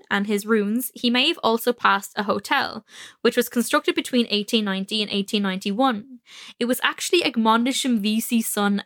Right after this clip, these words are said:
Agmondisham, who helped discover a spa in the mid seventeen fifties, which was very fashionable for the Georgian elite. James Joyce, big houses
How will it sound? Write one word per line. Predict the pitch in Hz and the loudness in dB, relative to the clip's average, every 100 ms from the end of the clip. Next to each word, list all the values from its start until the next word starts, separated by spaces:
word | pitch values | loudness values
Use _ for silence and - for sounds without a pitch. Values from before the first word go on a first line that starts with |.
| - | -2
Agmondisham, | - 202 202 190 190 - 196 247 302 - - - - - | -2 0 0 2 -2 -2 -2 -2 -4 -14 -16 -16 -4 2
who | 247 240 | 4 4
helped | - 277 - | 2 0 0
discover | 294 - 226 214 | -4 2 2 2
a | 202 | -2
spa | 208 - 226 208 196 202 | -2 0 4 6 4 2
in | |
the | 208 | 2
mid | 202 190 - | 2 2 2
seventeen | 196 196 196 190 196 | 0 0 -2 -2 0
fifties, | 302 - - - 202 - _ - | -2 -4 -10 -8 -10 -10 _ -2
which | 240 | 0
was | 233 | 2
very | 226 220 214 | 2 2 2
fashionable | - 330 - 220 202 202 | 0 0 -2 -2 -2 -2
for | - | -2
the | 214 202 | -2 -2
Georgian | 208 196 202 | 0 0 0
elite. | 196 240 240 - _ _ _ - - - | 0 0 -4 -14 _ _ _ -18 -16 -2
James | - 202 196 | 2 2 0
Joyce, | - 311 294 - _ _ | 2 4 4 0 _ _
big | 311 247 | 0 2
houses | 240 226 226 220 | 0 0 2 0